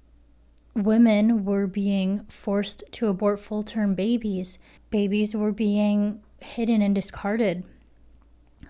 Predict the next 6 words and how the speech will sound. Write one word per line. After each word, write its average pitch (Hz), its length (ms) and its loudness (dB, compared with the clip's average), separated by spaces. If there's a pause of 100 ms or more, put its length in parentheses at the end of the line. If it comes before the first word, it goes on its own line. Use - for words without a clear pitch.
(120)
Understanding 226 880 4
that 185 460 2 (400)
I 208 100 0
had, 185 320 0
I 190 80 -2
guess, - 540 -6